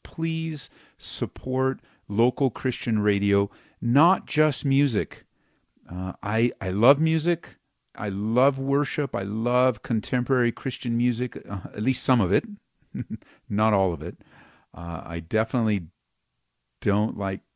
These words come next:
any Christian country music, if there is such a thing. Uh, but I do appreciate music, uh, with lyrics that glorify God. But I,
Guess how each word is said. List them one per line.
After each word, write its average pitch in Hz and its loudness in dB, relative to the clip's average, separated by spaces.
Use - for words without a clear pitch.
any 98 -2
Christian 95 -4
country 107 -2
music, 82 -4
if 92 -10
there 85 -4
is 92 -2
such - -10
a - -18
thing. 107 -8
Uh, 82 -8
but 87 -6
I 90 -2
do 98 0
appreciate 110 -2
music, 101 -2
uh, 85 -4
with 87 -6
lyrics 98 -2
that 95 -10
glorify 92 -2
God. 82 -8
But 101 -2
I, 95 -4